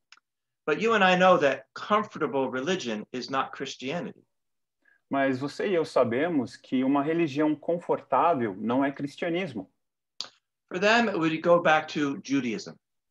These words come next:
Speaker 2: Pra eles, seria o equivalente a voltar para o judaísmo.
Speaker 1: For us, maybe it would be to, uh, find a, another church that's not so devoted to Christianity.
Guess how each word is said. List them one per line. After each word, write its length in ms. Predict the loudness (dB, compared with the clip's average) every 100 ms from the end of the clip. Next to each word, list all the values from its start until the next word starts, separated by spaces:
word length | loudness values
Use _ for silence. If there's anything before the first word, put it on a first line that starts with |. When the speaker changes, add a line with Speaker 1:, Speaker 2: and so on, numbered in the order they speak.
| _ _ _ _ _ _ _
Speaker 2:
Pra 160 | 0
eles, 340 | 2 2 0 -2
seria 280 | 0 2 0
o 40 |
equivalente 680 | -2 -2 2 2 4 0 0
a 60 | 0
voltar 460 | 0 2 0 2
para 180 | 2 2
o 60 | 0
judaísmo. 760 | -2 2 2 2 -2 -6 -12 _ _ _ _ _ _ _
Speaker 1:
For 100 | 0
us, 300 | 2 2 -4 -6
maybe 280 | -4 -2
it 80 | -2
would 160 | -2 -2
be 240 | -2 -4
to, 520 | -6 -6 -4 -4 -8 _ _ _ _ -4
uh, 180 | -2 -2
find 400 | 0 0 2 0
a, 240 | -2 -2 -6
another 640 | -2 0 2 0 -2 -6 _ _ _ _ _ _ _
church 360 | -8 -2 -2 -4
that's 200 | -10 -8
not 160 | -10 -8
so 320 | -8 -8 -10 _ -14
devoted 460 | -6 -4 -4 -8 -14
to 100 | -18
Christianity. 680 | -14 -14 -12 -12 -12 -16